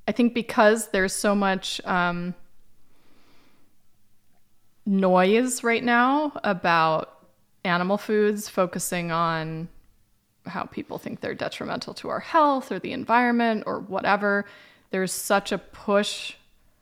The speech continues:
collectively to reduce animal food consumption. It's like the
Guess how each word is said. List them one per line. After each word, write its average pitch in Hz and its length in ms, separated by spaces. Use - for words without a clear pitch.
collectively 214 920
to 208 180
reduce 170 520
animal 180 320
food 214 280
consumption. 220 800
It's - 120
like 180 140
the - 100